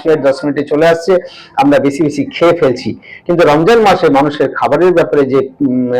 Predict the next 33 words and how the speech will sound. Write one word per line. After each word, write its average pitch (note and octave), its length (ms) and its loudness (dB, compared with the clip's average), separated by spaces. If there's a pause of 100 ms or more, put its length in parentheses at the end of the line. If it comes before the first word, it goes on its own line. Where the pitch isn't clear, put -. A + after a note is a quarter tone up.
নিয়ন্ত্রণ F3+ 540 0
থাকে, C3+ 360 -2
পরিমিত E3+ 360 0
মানুষ C#3 340 -2
আহার E3+ 240 2
করে, C#3+ 320 0 (300)
সেই D3 180 0
জন্য D3+ 280 2
ডায়াবেটিস D3 520 0
খুব - 220 -2
ভালো B2 180 0
নিয়ন্ত্রণে B2+ 460 -2
থাকে। D#3+ 300 0 (340)
অনেকের F3 380 2
ব্লাড D3 280 0
প্রেশার, G3+ 560 0 (220)
উম, D#3 200 0
আহ, D3 300 4
নিয়ন্ত্রণে F3+ 520 2
চলে F#3+ 200 2
আসে। F3+ 300 2 (260)
ডায়াবেটিস F#3+ 520 2
এবং F3 180 4
ব্লাড D3 260 0
প্রেশারের F3 400 2 (120)
ওষুধের F3 380 2 (160)
মাত্রা F#3+ 320 0 (100)
কমে F#3 280 2
যায়। F3+ 160 4 (460)
চার D#3 140 2 (100)
নম্বর, F#3+ 300 4 (340)
তাদের D3 220 2 (120)
কোলেস্টেরলের G3 600 2